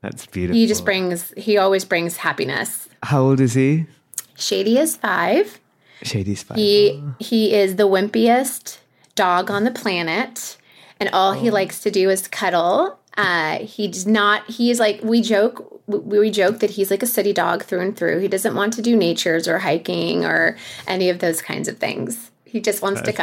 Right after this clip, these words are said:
Speaker 2: cuddle.
Speaker 1: That's very familiar to my three dogs, <laughs> so I feel you.
Speaker 2: <laughs>
Speaker 1: Um, my ne-, my next question is, what is your hidden talent?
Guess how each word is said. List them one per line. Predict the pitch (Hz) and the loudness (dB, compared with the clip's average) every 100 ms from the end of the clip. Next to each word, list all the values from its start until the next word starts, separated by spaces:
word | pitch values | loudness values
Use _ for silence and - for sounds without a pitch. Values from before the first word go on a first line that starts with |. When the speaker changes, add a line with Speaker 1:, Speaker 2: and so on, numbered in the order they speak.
| - | -2
Speaker 2:
cuddle. | - - - - _ _ _ _ | -4 -6 -10 -16 _ _ _ _
Speaker 1:
That's | - 104 - 120 | -4 -2 -2 0
very | 110 107 | 2 2
familiar | 110 110 107 98 98 | 2 2 2 2 0
to | 95 101 | 0 0
my | 95 | 0
three | 95 - 95 | -2 -2 -2
dogs, | 87 87 82 | -2 -4 -6
<laughs> | - 107 98 92 | -4 -2 -2 0
so | 117 | 2
I | 110 110 | 4 2
feel | - - | 0 -4
you. | - - | -2 -4
Speaker 2:
<laughs> | 226 - - 180 117 - - - - | -4 -4 -4 -4 -4 -6 -6 -6 -4
Speaker 1:
Um, | 120 117 110 120 - - - - | 0 2 2 -2 -6 -10 -10 -6
my | 139 135 | -2 0
ne-, | 139 - | 0 0
my | 139 123 | 0 2
next | 127 131 | 2 0
question | 160 147 156 | 0 0 2
is, | 135 120 | 2 2
what | 127 151 - - | 0 0 -2 0
is | 143 120 | 2 4
your | 123 | 2
hidden | 117 - 135 127 110 | 0 0 2 2 2
talent? | 98 - 165 151 90 - - | 0 -2 -2 -2 -4 -10 -20